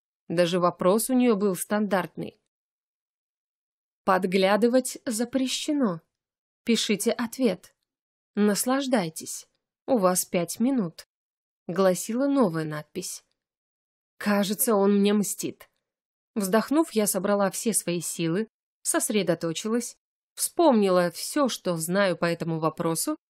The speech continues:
и начала писать. «Позор!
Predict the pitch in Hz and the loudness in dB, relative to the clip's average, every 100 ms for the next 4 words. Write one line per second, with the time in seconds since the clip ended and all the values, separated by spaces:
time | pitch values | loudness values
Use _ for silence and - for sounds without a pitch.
0 | _ _ _ _ 285 302 339 _ _ 180 | _ _ _ _ 2 2 2 _ _ -2
1 | 180 - 156 165 180 - - - - - | -2 -2 -6 -6 -6 -6 -8 -12 -16 -18
2 | _ _ _ _ _ _ _ _ - - | _ _ _ _ _ _ _ _ -10 -6
3 | 220 - 262 277 262 196 | -4 -2 2 4 4 2